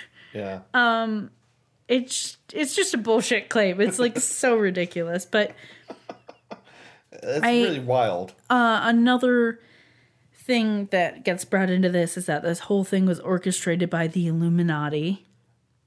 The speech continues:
Speaker 2: Fun.
Speaker 1: Um, yeah, that always gets brought up.
Speaker 2: Love when the Illuminati show up.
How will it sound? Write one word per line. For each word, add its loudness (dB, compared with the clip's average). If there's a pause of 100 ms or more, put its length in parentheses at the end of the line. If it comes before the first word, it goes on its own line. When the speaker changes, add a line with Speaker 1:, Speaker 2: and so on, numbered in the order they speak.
Speaker 2:
Fun. 0
Speaker 1:
Um, -4
yeah, 4
that 2
always 2
gets -2
brought -2
up. -2
Speaker 2:
Love 0
when 2
the 2
Illuminati 2
show 0
up. -6